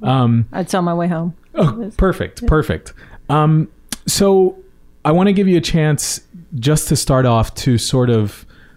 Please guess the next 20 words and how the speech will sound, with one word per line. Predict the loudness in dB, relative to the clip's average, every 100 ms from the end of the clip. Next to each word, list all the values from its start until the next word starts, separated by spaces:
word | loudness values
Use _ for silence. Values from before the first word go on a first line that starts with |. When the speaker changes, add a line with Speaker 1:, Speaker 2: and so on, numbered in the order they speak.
| _ -6
Speaker 1:
tell | 0 2 2 0 0
us | 0 0 -4 -10 -16 -20 -20 _ _ _ _
a | -2
little | 0 2 2 0
overview | 0 0 2 0 2 2
of | 0 -2
what | -2 0 -2 -4 -20 _ -10
the | -2 0 0 -2
Umstead | -2 -2 -2 -2 -2 -4 -10 _ _ _ _ _ -6
hundred | -2 0 0
miler | 0 0 0 0 -2 -4
race | -4 -4 -4 -6 -12 -18 _ _ _ -6
is | -6 -8 -14 -8 -2
and | -2 -2 -4 -10 _ _
its | -4 0
history | 0 0 0 2
and, | 0 0
and, | 0 -2
and | 0 0
what | 0 -2 -4